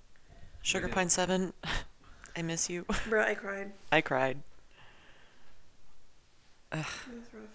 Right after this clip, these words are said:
Speaker 1: God damn it.
Speaker 3: Miss y'all. So how was everybody's week?
Speaker 1: Hmm.
Speaker 2: That's not bad.
Speaker 1: Today was dumb.
Speaker 3: Why was it dumb?
Speaker 1: Dumb. 'Cause people suck, man.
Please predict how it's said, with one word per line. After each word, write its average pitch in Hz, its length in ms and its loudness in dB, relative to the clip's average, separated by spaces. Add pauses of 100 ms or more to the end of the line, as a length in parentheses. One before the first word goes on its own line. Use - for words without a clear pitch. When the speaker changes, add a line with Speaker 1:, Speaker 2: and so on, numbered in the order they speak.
(500)
Speaker 1:
God - 100 10 (120)
damn - 320 -8
it. - 380 -6
Speaker 3:
Miss 240 320 -4
y'all. 254 1040 2 (680)
So - 140 -2
how 294 180 6
was 269 160 -2
everybody's 277 540 6
week? 320 340 4 (1160)
Speaker 1:
Hmm. 185 260 -2 (220)
Speaker 2:
That's 151 180 -10
not 240 160 -4
bad. 120 380 -2 (1300)
Speaker 1:
Today 226 300 12
was 190 220 8
dumb. 156 420 4 (600)
Speaker 3:
Why 247 140 4
was 226 160 6
it 220 260 2
dumb? 214 420 12 (760)
Speaker 1:
Dumb. 208 460 12 (1300)
'Cause - 160 -4
people 359 240 4
suck, - 560 4
man. 220 380 4